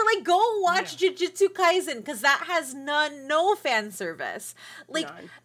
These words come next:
Speaker 1: eh, what it does is, like, people have this reductive notion,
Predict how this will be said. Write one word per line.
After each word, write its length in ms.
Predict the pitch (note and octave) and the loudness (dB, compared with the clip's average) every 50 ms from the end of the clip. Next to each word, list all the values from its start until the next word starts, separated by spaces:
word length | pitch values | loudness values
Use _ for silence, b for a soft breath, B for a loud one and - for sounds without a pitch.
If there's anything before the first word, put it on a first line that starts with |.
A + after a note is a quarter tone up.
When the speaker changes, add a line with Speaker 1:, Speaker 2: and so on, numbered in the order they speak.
| _ _ | _ _
Speaker 1:
eh, 340 | - G3 F#3+ E3+ D#3 D#3+ G3+ A3 | -20 -20 -20 -20 -20 -18 -14 -12
what 260 | C#4+ C#4 D4 D#4 E4+ | -6 2 4 4 4
it 240 | F#4 F#4 - - - | 4 2 -2 -4 -2
does 400 | C4+ C4 C4+ C#4 C#4 C4+ A#3+ A3+ | 2 4 4 4 2 -2 -6 -10
is, 120 | A#3 A3 | -8 -8
like, 180 | A#3+ A3 F#3+ - | -8 -8 -10 -12
people 340 | - - C4 A3 C4+ D4 D4+ | -16 -16 -14 -10 -8 -8 -8
have 280 | C4+ B3+ A#3 A#3 A3 G#3+ | -4 -2 0 0 0 -2
this 160 | A#3+ A#3+ - | -6 -8 -8
reductive 440 | A#3+ F#3+ A3 G#3 G#3 - A#3 G#3 F#3+ | -8 -6 -6 -6 -6 -6 -8 -10 -8
notion, 600 | G3 F3 F#3 G#3 - D4+ D4 D#4 D#4 D#4+ D#4 | -8 -8 -8 -10 -10 -10 -10 -8 -10 -10 -14